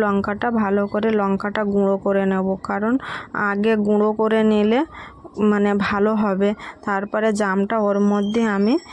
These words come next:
কেটে কেটে দেব, আর যত মানে লঙ্কাটা মিহি করবে তত মানে ভালো হবে, মশলা যত ভালো করবে তত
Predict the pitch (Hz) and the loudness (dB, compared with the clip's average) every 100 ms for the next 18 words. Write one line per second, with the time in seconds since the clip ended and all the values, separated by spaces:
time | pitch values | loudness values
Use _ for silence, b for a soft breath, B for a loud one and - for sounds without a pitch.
0 | B B - 208 214 208 202 208 196 196 | B B -4 -2 0 0 0 0 0 0
1 | 185 196 202 B B B 220 202 202 202 | 0 -4 -6 B B B -4 -2 -2 -2
2 | 208 202 202 226 233 226 214 214 214 202 | -2 -2 -2 0 2 0 2 2 2 0
3 | 202 214 220 214 208 214 220 220 208 202 | -2 -2 0 2 4 2 2 0 0 0
4 | 208 - 202 196 214 220 208 208 208 196 | -2 -2 -4 -2 -2 0 0 0 -2 -2
5 | 190 208 202 202 202 196 - 226 214 208 | 0 0 0 0 0 -2 -2 -2 0 -2
6 | 214 208 202 202 208 202 214 208 196 196 | -2 -2 -2 -2 -2 0 -2 -2 -6 -4